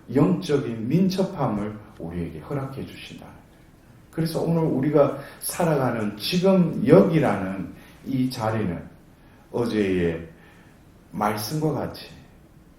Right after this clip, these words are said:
우리가 머물고 있는 이 자리가 하느님 나라이고, 또 더불어서 그 중심에 있는 나라는 존재는 늘 이 세상의 때가 아니라 바로 하나님의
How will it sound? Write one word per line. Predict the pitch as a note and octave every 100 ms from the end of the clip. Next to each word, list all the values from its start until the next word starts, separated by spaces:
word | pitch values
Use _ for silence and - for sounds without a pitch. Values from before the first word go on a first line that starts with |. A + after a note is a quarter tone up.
| -
우리가 | - A2 G#2+ G2+
머물고 | F2 E2+ F#2 F2 E2+
있는 | E2 D2+ -
이 | G2
자리가 | F#2+ F2 E2+
하느님 | E2 - E3 E3+ D#3 C#3+
나라이고, | B2+ C#3+ A#2+ D#2+ - - - - - -
또 | E3 E3
더불어서 | D#3 C#3+ F3 E3 - C#3 - - - - -
그 | - F3+ G3 F#3
중심에 | - C3 C3 E3+ D#3+
있는 | B2+ A2 G#2+ G2+ F2
나라는 | E2+ F2 F#2+ A2 B2+
존재는 | B2+ F#2+ E2 F2 E2+ F2 - - - - -
늘 | F2+ F#2+ F#2+ F#2+ F#2 - - - - - - - - - - - -
이 | F#3 G#3
세상의 | - C3 B2 B2+ B2+ B2
때가 | E2 F2+ E2+
아니라 | C2+ - - - - - -
바로 | - D#2+
하나님의 | - - A2+ G#2 F#2 F2